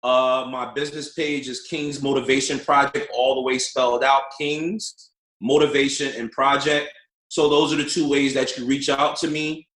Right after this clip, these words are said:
Um, rather you wanna do yoga, you wanna do meditation, or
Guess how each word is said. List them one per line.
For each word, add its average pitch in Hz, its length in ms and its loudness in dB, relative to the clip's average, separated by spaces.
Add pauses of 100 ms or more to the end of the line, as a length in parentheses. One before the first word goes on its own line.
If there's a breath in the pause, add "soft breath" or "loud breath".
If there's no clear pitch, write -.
(340)
Um, 131 400 2 (120)
rather 127 240 2
you 120 120 0
wanna 113 160 -4
do 107 160 -6
yoga, 135 640 6
you 123 80 -2
wanna 120 140 -6
do 113 100 -8
meditation, 127 720 -6
or 131 320 -2